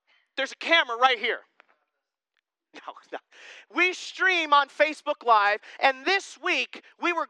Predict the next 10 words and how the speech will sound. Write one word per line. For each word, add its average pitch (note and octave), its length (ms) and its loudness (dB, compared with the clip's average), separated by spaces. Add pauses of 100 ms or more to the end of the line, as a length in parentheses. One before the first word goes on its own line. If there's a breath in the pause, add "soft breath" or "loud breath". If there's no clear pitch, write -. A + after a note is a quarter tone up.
going F4+ 360 2
to D4+ 100 -12
begin C4+ 340 0
streaming C#4 680 -4
on B3 220 4
YouTube A3+ 720 -6
as G3+ 240 0
well. D#3 400 -2 (1000 soft breath)
Last D#4+ 480 2
week, C#4+ 320 -4